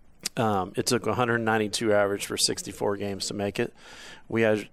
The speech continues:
averaged a hundred eighty-five point three, right? So that's, you know, seven pins per game times sixty-four. It's four hundred twenty pins,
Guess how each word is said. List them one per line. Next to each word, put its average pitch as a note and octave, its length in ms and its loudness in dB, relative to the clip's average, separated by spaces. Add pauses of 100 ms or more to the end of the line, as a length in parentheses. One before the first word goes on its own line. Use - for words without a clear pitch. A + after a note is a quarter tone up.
averaged G#2 320 2
a G2 40 0
hundred G#2 300 0
eighty-five F#2+ 460 -2
point - 240 -8
three, - 340 -10 (460)
right? G2+ 260 2 (480)
So - 140 -6
that's, A2+ 400 2 (160)
you A#2 80 -2
know, F#2+ 140 -2
seven B2 440 4
pins A2 300 0
per A2 140 -4
game G2 420 0 (160)
times G2 360 -2 (640)
sixty-four. A2 680 2
It's - 120 -4
four A#2 220 0
hundred G2+ 220 -4
twenty G#2 260 -4
pins, F#2 460 -6